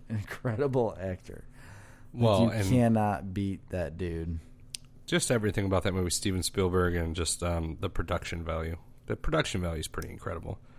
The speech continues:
Speaker 2: I can't imagine
Speaker 1: Yeah.
Speaker 2: how much money
Speaker 1: If
Speaker 2: they
Speaker 1: you
Speaker 2: spent
Speaker 1: did that,
Speaker 2: on that
Speaker 1: if you
Speaker 2: movie.
Speaker 1: did that on a low budget production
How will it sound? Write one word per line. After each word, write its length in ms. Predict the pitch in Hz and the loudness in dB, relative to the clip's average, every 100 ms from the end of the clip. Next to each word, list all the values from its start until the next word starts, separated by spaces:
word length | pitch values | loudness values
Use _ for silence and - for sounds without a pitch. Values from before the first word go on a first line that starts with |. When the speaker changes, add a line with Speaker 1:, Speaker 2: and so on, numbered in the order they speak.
| - - - | -20 -18 -14
Speaker 2:
I 40 | |
can't 160 | - 139 | 0 2
imagine 260 | 90 87 147 | 4 4 6
Speaker 1:
Yeah. 160 | 127 | 6
Speaker 2:
how 100 | 95 | 4
much 220 | 85 85 - | 0 0 0
money 280 | 87 85 | 0 2
Speaker 1:
If 200 | 135 - | 2 2
Speaker 2:
they 60 | 170 | 4
Speaker 1:
you 60 | 202 | 4
Speaker 2:
spent 80 | |
Speaker 1:
did 160 | 180 190 | 6 8
that, 220 | 165 156 131 | 10 10 8
Speaker 2:
on 60 | |
that 140 | 87 123 | 2 0
Speaker 1:
if 120 | - | 2
you 100 | 156 | 2
Speaker 2:
movie. 100 | 190 | 4
Speaker 1:
did 180 | 151 139 | 6 8
that 220 | 139 135 | 10 10
on 160 | 113 113 | 8 4
a 120 | 98 | 2
low 380 | 95 101 107 117 | 2 2 4 4
budget 500 | 113 113 110 113 - | 4 2 0 -2 -2
production 600 | - 101 104 - 123 120 | 0 2 2 2 2 2